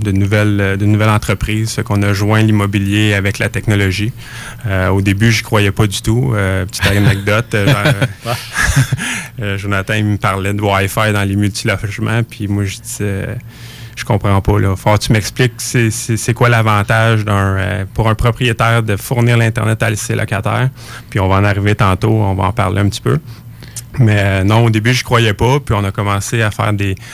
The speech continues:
Speaker 1: des tests dans notre sous-sol, euh, monter des setups, commander différentes pièces. Puis, euh, tranquillement, pas vite, on l'a implanté dans notre immeuble. Puis, euh, une fois que c'était implanté dans notre immeuble, on s'est rendu compte que ça fonctionnait bien.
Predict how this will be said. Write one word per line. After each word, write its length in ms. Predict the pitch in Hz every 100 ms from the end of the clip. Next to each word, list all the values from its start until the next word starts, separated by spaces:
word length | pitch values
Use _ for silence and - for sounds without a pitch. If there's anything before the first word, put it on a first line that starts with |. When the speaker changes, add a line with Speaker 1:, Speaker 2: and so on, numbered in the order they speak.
| -
Speaker 1:
des 200 | 117 104
tests 300 | - 120 110
dans 120 | 113
notre 180 | 104 107
sous-sol, 440 | - - 107 110 123 - - - -
euh, 320 | 104 95 95
monter 300 | 98 98 120
des 100 | 110
setups, 460 | 107 113 - 107 107
commander 380 | - 104 101 104
différentes 440 | - 107 104 101
pièces. 380 | - 107 107 -
Puis, 360 | - 104 98 95
euh, 180 | 95 92
tranquillement, 460 | - 107 110 110
pas 140 | 107 110
vite, 220 | 104 113
on 80 | 107
l'a 140 | 98 101
implanté 460 | 101 120 101 -
dans 140 | 107 104
notre 260 | 104 -
immeuble. 320 | 104 98 120 165 - - - - - - -
Puis, 320 | - 101 98
euh, 280 | 95 95 95
une 80 | 95
fois 180 | - 117
que 60 |
c'était 120 | -
implanté 380 | 110 107 110 110
dans 80 | 113
notre 220 | 110 98
immeuble, 260 | 113 110 113
on 60 |
s'est 160 | 107 -
rendu 240 | 101 95
compte 260 | - 104 113
que 120 | 107
ça 180 | 95 101
fonctionnait 500 | - 101 - 107 104
bien. 320 | 95 98 117